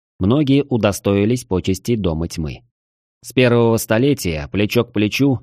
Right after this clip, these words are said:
они стояли с серыми ирчами против всех врагов Ананизарты. Кроме острова, этот город владеет и другими землями.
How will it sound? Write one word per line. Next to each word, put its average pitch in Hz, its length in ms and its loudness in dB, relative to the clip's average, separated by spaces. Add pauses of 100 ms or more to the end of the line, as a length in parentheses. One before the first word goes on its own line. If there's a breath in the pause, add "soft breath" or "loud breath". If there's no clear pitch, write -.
они 117 240 2
стояли 120 480 2
с 113 60 -6
серыми 110 500 0
ирчами 117 460 0
против 107 420 -2
всех 120 340 -2
врагов 90 400 -2
Ананизарты. 85 800 -4 (500)
Кроме 90 300 0
острова, 82 600 -4 (200)
этот 101 320 0
город 127 340 2
владеет 107 540 0
и 120 80 -4
другими 104 460 0
землями. 80 560 -4